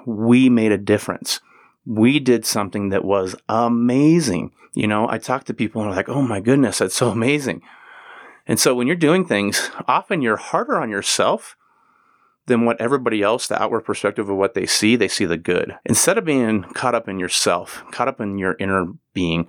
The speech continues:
step out of that box, step outside, look at the perspective, the thousand foot perspective, the, the ten thousand foot perspective, the hundred thousand foot perspective. Get all of those perspectives and use those in your mindset, because I promise you, once you step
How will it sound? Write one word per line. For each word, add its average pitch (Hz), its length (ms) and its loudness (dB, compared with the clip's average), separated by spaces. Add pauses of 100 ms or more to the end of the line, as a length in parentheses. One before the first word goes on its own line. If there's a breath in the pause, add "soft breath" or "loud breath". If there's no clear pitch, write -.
step - 420 0
out 113 300 0
of 113 60 -2
that 95 280 -4
box, - 680 -2 (160)
step - 420 -2
outside, 85 720 -2 (100)
look 120 300 0
at 196 80 -4
the 185 80 2
perspective, 107 680 -2
the 104 100 -6
thousand 101 420 -4
foot - 200 -2
perspective, 98 580 -4
the, 95 120 -6 (160)
the - 80 2
ten 104 260 -4
thousand 95 420 -4
foot - 180 -4
perspective, - 640 -6
the 110 100 -6
hundred 110 260 -2
thousand 104 300 -4
foot - 260 -8
perspective. - 600 -4
Get 147 280 2
all 127 260 0
of 113 80 -6
those 113 260 0
perspectives 131 960 -2
and 101 180 -2
use 117 360 2
those 95 260 2
in 90 80 0
your 85 100 0
mindset, 80 520 -2 (100)
because 110 480 -4
I - 80 -4
promise 131 720 -2
you, - 200 -6
once 107 300 -2
you 143 160 -4
step - 400 -2